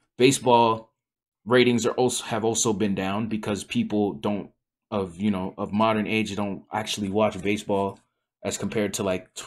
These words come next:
fifteen, twenty years ago. So you don't want it to have it go on through the main,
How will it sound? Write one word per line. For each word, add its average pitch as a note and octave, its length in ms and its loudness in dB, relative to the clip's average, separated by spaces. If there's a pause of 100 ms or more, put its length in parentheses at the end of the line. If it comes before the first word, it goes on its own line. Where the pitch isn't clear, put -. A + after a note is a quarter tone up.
fifteen, G#2+ 380 -2
twenty F#2+ 240 -4
years G#2 200 -2
ago. - 160 -8 (800)
So - 180 0
you A2+ 160 4
don't C#3+ 180 8
want C#3+ 220 4
it B2+ 80 0
to C3 120 2
have A#2 220 6
it G#2+ 80 0
go A#2 240 4
on A#2 160 2
through A2+ 120 0
the G2 60 -2
main, A2 600 2